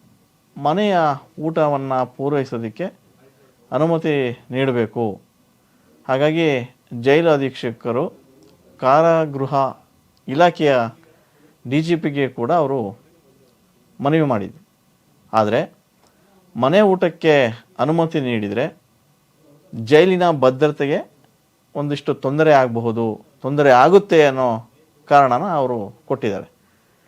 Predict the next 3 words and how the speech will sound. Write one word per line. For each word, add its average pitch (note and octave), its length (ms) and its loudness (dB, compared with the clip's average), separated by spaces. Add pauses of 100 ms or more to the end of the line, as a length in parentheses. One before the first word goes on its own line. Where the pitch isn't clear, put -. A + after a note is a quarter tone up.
(720)
ಬಳ್ಳಾರಿ, F#3+ 640 6
ಬೆಳಗಾವಿ, E3+ 640 2
ಚಿತ್ರದುರ್ಗ D3+ 520 -4